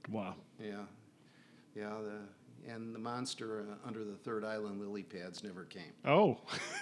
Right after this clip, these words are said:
Speaker 1: <laughs> I have not heard about the monster under the third island
Speaker 2: Oh,
Speaker 1: lily
Speaker 2: yeah,
Speaker 1: pads.
Speaker 2: there, you know, it's just like, uh, you never heard about, uh, the stories of,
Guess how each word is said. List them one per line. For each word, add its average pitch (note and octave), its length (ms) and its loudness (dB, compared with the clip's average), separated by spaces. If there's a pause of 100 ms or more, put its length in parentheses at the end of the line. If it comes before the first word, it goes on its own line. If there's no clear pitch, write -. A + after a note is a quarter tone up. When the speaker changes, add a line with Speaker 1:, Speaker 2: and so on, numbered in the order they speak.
(240)
Speaker 1:
<laughs> - 680 0
I E3 100 10
have E3 120 10
not F3 160 12
heard G#3 120 12
about G#3 180 8
the C#3+ 60 8
monster C3+ 360 6
under B2+ 160 6
the B2 80 6
third B2+ 240 2
island A#2+ 220 4
Speaker 2:
Oh, D#3 220 8
Speaker 1:
lily C#3 100 8
Speaker 2:
yeah, A#2+ 100 6
Speaker 1:
pads. G2 160 2
Speaker 2:
there, A#2 260 -2
you C#3 160 0
know, G2 240 -4
it's G#2 160 -4
just - 240 -2
like, A2+ 280 0
uh, A2 160 0
you B2 140 -2
never A#2 320 0
heard A#2+ 200 0
about, G#2+ 420 -2
uh, G#2 200 0 (220)
the G#2+ 80 -8
stories A#2 640 -2
of, G#2 220 -2